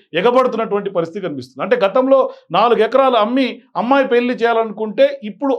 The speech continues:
అరెకరం విక్రయిస్తే వివాహం పూర్తవుతుందంటూ కూడా అక్కడ భూముల యజమానులు చెప్తున్నటువంటి పరిస్థితి. So, రియల్ ఎస్టేట్ వ్యాపారం కూడా అక్కడ పెద్ద ఎత్తున జోరందుకుంది. మరి పిఠాపురంలో పవన్ కళ్యాణ్ పోటీ చేయడంతో రెండు రాష్ట్రాల్లో కూడా ఇవాళ వాస్తవానికి పిఠాపురం ఒక హాట్ టాపిక్గా మారింది.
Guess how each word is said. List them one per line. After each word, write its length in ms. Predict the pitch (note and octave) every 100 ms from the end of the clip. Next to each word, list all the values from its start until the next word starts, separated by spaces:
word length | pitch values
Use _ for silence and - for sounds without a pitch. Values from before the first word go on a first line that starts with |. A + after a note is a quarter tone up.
| F3
అరెకరం 400 | G#3+ A#3 B3+ B3
విక్రయిస్తే 460 | F3+ C4+ C4 F3+ C4 A3 F#3 _
వివాహం 300 | F#3 C4+ C4 B3
పూర్తవుతుందంటూ 580 | A#3 A#3 A3+ A3+ G#3 A3
కూడా 100 | A#3
అక్కడ 160 | G3+
భూముల 360 | E3+ A3+ A#3 G#3
యజమానులు 420 | F3 A#3+ B3+ A#3 G3+
చెప్తున్నటువంటి 500 | G3+ F#3+ E3+ E3+ F3+
పరిస్థితి. 360 | E3+ C3+ - _ _ -
So, 120 | C4
రియల్ 160 | A#3 C4
ఎస్టేట్ 260 | C4+ C4
వ్యాపారం 400 | A#3+ A#3+ A#3+ A#3
కూడా 200 | A#3 A#3+
అక్కడ 160 | B3 G#3 F3
పెద్ద 220 | F#3+ G3
ఎత్తున 240 | C4 B3
జోరందుకుంది. 800 | A3+ E3+ A#3 A#3+ A3 A3 A3 B3 _ _ A#3
మరి 120 | B3
పిఠాపురంలో 640 | G3 A3 C#4+ C#4 B3+ C4
పవన్ 300 | B3+ A3+ B3
కళ్యాణ్ 300 | B3 A#3+ A3
పోటీ 200 | G#3+ A3
చేయడంతో 460 | G#3 G#3 G3+ G3 F#3+ A#3 F#3+
రెండు 160 | A3
రాష్ట్రాల్లో 440 | A#3+ A#3 A#3+ A#3 A#3
కూడా 340 | A3+ A#3+ G#3 - _
ఇవాళ 180 | F#3+ A3
వాస్తవానికి 520 | F3 G3 G3+ A#3+ A#3+
పిఠాపురం 480 | F3 G3 A#3+ A#3+ A3
ఒక 180 | F3+ F3
హాట్ 260 | E3+ G#3 G#3
టాపిక్గా 360 | A3+ A3 A3
మారింది. 460 | A3 A3 G#3+ A#3